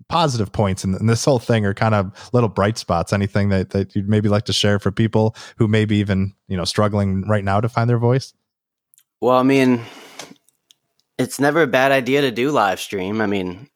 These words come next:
Speaker 2: Instagram Live has been around for a long time, and I remember people were doing it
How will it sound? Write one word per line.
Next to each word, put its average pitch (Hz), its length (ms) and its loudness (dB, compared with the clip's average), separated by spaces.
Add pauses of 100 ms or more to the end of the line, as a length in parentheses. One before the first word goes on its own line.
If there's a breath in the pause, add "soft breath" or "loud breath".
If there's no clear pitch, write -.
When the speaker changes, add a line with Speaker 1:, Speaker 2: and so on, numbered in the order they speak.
Speaker 2:
Instagram 110 560 -2
Live 98 380 2
has 95 120 -8
been 98 220 -6
around 90 360 -2
for 90 140 -6
a 87 60 -4
long 85 240 -6
time, 90 560 -8 (320)
and 85 420 -10 (760)
I 113 100 -2
remember 147 340 2
people 143 320 -2
were 127 160 0
doing 117 460 0
it 120 260 -2